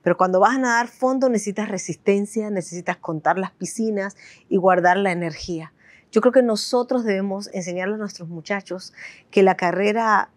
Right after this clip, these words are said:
de los valores, de hacer el bien, de confiar en Dios, no es, eh, solamente para presumir que nos está yendo bien y aparentemente fingimos una obediencia que no es real.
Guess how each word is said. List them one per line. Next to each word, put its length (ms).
de 280
los 140
valores, 680
de 60
hacer 240
el 140
bien, 280
de 100
confiar 380
en 100
Dios, 480
no 220
es, 460
eh, 300
solamente 760
para 340
presumir 680
que 140
nos 100
está 180
yendo 300
bien 380
y 100
aparentemente 1080
fingimos 840
una 240
obediencia 640
que 100
no 140
es 100
real. 360